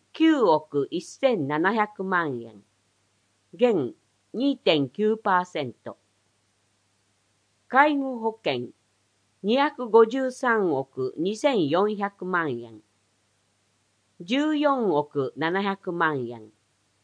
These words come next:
五点九パーセント。後期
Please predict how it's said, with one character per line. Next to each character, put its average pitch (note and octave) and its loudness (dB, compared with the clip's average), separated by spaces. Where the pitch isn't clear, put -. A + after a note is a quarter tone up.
五 C#4+ 6
点 C3+ -2
九 G3+ 0
パ F3+ 0
ー - -20
セ C#3 -6
ン A#2 -8
ト。 - -20
後 D#4+ 4
期 - -20